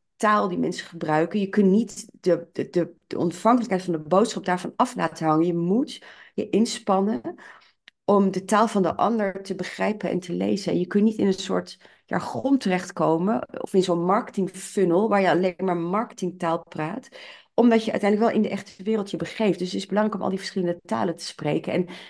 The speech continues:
ja, toevallig is dat, is dat maken een van mijn talen.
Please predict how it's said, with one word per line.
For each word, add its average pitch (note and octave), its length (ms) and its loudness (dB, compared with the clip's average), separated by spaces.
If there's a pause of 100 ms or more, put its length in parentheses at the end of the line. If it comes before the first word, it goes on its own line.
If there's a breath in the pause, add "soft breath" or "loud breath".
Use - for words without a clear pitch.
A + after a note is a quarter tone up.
ja, F#3+ 80 -2
toevallig G#3+ 360 4
is - 140 0
dat, F#3+ 200 -2
is F#3+ 140 -2
dat E3+ 120 -4
maken G3+ 360 4
een E3+ 100 2
van E3+ 140 -2
mijn D#3 220 0
talen. G3 560 -4